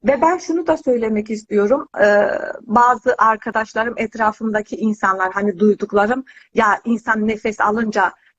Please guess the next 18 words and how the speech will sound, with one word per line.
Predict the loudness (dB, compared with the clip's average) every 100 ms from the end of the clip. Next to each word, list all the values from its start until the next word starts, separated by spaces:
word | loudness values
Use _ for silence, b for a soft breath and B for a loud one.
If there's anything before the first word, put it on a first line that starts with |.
| -4
hastalığı | -4 0 -2 0 0
mı | 0
iyileşirmiş? | -2 -2 -2 -4 -6 -6 -10 -12 -2
İnsan | -2 0 2 2
nefes | 2 -2 0
alırsa | 0 0 0 2 4
böyle," | 4 2 2
öyle | 0 0 -4
bir | -2
şey | 2 2
yok. | 2
Gerçekten | 2 2 0 -6 -2 -2
de | -2 0
öyle. | 2 2 0 -6 -10 B B
Nefes | 2 4 4 2 0
almak | 2 2 2 0 -2
sizi | -10 -10
iyileştiriyor. | -6 -2 -2 -4 -6 -6 -6 -2 -2